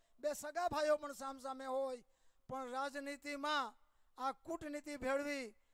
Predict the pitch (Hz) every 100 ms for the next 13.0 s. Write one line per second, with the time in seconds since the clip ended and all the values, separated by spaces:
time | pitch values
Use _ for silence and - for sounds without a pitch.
0 | _ _ 247 277 254 262 269 285 277 262
1 | 262 277 269 269 262 269 240 254 262 311
2 | 285 269 277 277 269 262 233 - _ _
3 | _ - 302 311 285 294 294 254 285 277
4 | 240 262 277 262 269 285 240 - _ _
5 | - 240 269 262 269 269 269 269 262 269
6 | 311 302 277 277 269 262 240 - _ -
7 | - 277 294 285 269 277 262 269 269 262
8 | 254 247 269 254 262 269 262 269 285 302
9 | 339 349 - _ _ _ _ 320 381 339
10 | 208 - - - _ - - 226 277 302
11 | 330 320 294 294 285 247 226 269 269 277
12 | - 240 254 262 269 254 254 262 262